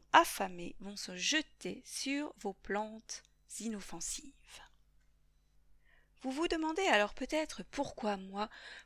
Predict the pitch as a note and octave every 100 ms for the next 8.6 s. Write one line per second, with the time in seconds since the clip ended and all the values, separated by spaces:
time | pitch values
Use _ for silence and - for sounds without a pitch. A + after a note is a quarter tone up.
0 | - E4 - - D4+ D4+ B3+ A#3+ - A3+
1 | C4+ B3 - A3 G#3+ G#3 - B3+ - A3
2 | - A3+ - G3+ - - - A#3+ A3+ F#3+
3 | G3+ - - B3 - A3 - F#3 - F3
4 | E3 - - - _ _ _ _ _ -
5 | - C4 D4 C#4+ C#4+ C4 B3+ - E4 F#4+
6 | F#4+ F4 C4+ B3+ F4+ A4 G#4+ - A#3 -
7 | F4 E4 A3+ A3 - C#4+ C#4 C#4+ C4+ -
8 | G3 F#3+ G3 G#3 - F3+